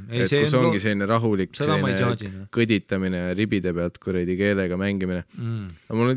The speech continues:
Speaker 2: tihti on see, et kus, kus kui keegi nagu minu nibudega üritab mängima hakata
Speaker 1: Jaa,
Speaker 2: või nagu
Speaker 1: mulle ei
Speaker 2: mu
Speaker 1: meeldi.
Speaker 2: ribidega.
Speaker 1: Aga mulle ei meeldi minu
Speaker 2: Jah.
Speaker 1: nibusid üldse katsutakse.
Speaker 2: Jah.
Speaker 1: Kas sulle meeldib või? Ma vihkan nibusid.
Speaker 2: Ei, no mul on see, et no kui sa
Speaker 1: <laughs>
Speaker 2: tahad, aga mul on see,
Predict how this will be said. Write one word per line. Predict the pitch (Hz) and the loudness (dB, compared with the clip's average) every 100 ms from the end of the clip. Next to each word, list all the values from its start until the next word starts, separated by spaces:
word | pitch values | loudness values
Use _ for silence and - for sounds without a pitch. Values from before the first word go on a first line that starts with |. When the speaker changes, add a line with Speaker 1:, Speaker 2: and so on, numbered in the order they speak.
| 151 | 2
Speaker 2:
tihti | 147 113 | 2 0
on | 104 | -2
see, | - 117 | 2 0
et | 104 | 0
kus, | 104 - - _ | -2 -4 -10 _
kus | 104 98 | -6 -2
kui | 113 98 | -2 -2
keegi | - 135 117 98 | 0 2 2 0
nagu | 95 95 | -4 -2
minu | 104 135 123 101 | 0 2 2 2
nibudega | 110 110 98 90 | 2 2 2 2
üritab | 98 98 - 92 | 0 0 -4 -4
mängima | 107 107 92 92 | -2 -2 -2 -4
hakata | 92 92 131 | -4 -6 -4
Speaker 1:
Jaa, | 147 180 139 98 | 0 2 0 -2
Speaker 2:
või | |
nagu | 120 | 0
Speaker 1:
mulle | 131 | 2
ei | 139 | 4
Speaker 2:
mu | 120 | 4
Speaker 1:
meeldi. | 147 | 4
Speaker 2:
ribidega. | 147 107 101 101 | 4 4 2 2
Speaker 1:
Aga | 151 | 4
mulle | 208 190 | 4 4
ei | |
meeldi | 160 135 | 2 -2
minu | 139 110 | -2 -2
Speaker 2:
Jah. | |
Speaker 1:
nibusid | 113 123 110 123 | -2 -4 -4 -6
üldse | 127 - 104 | -6 -8 -12
katsutakse. | 104 - 95 92 104 | -12 -6 -6 -6 -10
Speaker 2:
Jah. | - _ _ | -16 _ _
Speaker 1:
Kas | - | -6
sulle | 127 143 | -2 -2
meeldib | 127 95 | -2 -6
või? | 95 98 _ _ - | -12 -18 _ _ -6
Ma | 139 | -2
vihkan | 160 110 | -2 -6
nibusid. | 107 101 98 139 | -8 -10 -2 2
Speaker 2:
Ei, | |
no | 160 | 4
mul | 185 | 4
on | 147 | 4
see, | 160 143 | 4 4
et | - | 2
no | 131 135 | -2 -2
kui | 131 127 | 2 2
sa | 107 143 | 2 -2
Speaker 1:
<laughs> | 120 | 0
Speaker 2:
tahad, | 190 175 123 98 | 2 4 2 0
aga | 98 98 | -2 0
mul | 135 | 0
on | 135 | 0
see, | 110 127 | 2 2